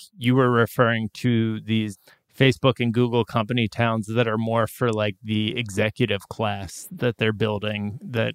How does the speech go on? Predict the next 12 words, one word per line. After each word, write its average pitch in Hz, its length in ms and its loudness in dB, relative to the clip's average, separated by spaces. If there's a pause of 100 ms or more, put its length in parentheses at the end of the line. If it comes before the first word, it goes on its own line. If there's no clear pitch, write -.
are 107 220 0
going 104 320 -4
to 95 40 -8
be 104 200 -2
these, 101 400 -6 (500)
you 107 140 0
know, 95 240 -6 (100)
Elysium 117 720 2
style, 104 640 0
like, 104 180 -2
really 120 320 2
beautiful, 104 760 0